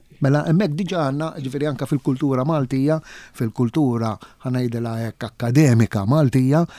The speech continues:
ehm, il-link bejn it-tnejn qiegħda tidher. Inkomplu daqsxejn fuq dan il-, eh, il-kunċett. "In-nifs tal-Alla joħloq u jsostni l-ħajja",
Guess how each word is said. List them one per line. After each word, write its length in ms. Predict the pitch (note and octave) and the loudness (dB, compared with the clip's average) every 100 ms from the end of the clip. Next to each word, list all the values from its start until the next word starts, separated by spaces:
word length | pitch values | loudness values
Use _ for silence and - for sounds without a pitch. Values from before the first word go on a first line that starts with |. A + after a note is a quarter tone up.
| - - | -20 -8
ehm, 460 | D#3 B2 A#2 A#2+ A2+ - - | -2 0 2 2 0 -8 -4
il-link 680 | C#3 A#2+ F3+ C3+ G2 - - | 0 4 6 6 2 -6 -8
bejn 420 | B2 C3+ A#2+ A#2+ | 0 2 4 4
it-tnejn 540 | F#3+ - B2+ D3 G3 D#3 - _ | 2 2 4 6 6 4 -4 _
qiegħda 320 | _ D3+ B2 G#2 | _ -6 -4 -6
tidher. 320 | B2+ G2+ - _ _ - - - - - _ _ _ _ _ _ _ _ - | -8 -8 -14 _ _ -20 -20 -20 -20 -20 _ _ _ _ _ _ _ _ -4
Inkomplu 460 | B3+ G3+ C#3+ D3 | -2 -2 -2 0
daqsxejn 440 | D3 - - F#2 F2+ _ _ | -2 -2 -8 -12 -16 _ _
fuq 260 | _ D#3+ D#3+ | _ -8 -6
dan 280 | C3 A#2+ A#2+ | -4 -4 -4
il-, 240 | A#2+ A2+ | -4 -6
eh, 500 | A2+ C3+ C3 C#3+ G3 | -8 -10 -12 -12 -4
il-kunċett. 680 | C3+ - C3+ A2 G#2+ - - - - | -4 -2 -2 -2 -6 -14 -18 -20 -2
"In-nifs 420 | G#3 G#3 F3+ - | 2 4 2 -2
tal-Alla 280 | - A3 E3 | -4 -2 0
joħloq 360 | D3+ C3 C3 - | -2 -2 -4 0
u 100 | C#3+ | 0
jsostni 640 | A#2+ B2 G2 - B2 D#3+ | 0 -4 -8 -8 -4 -4
l-ħajja", 480 | D#3 - D#3 G2 - | -4 -2 -4 -4 -10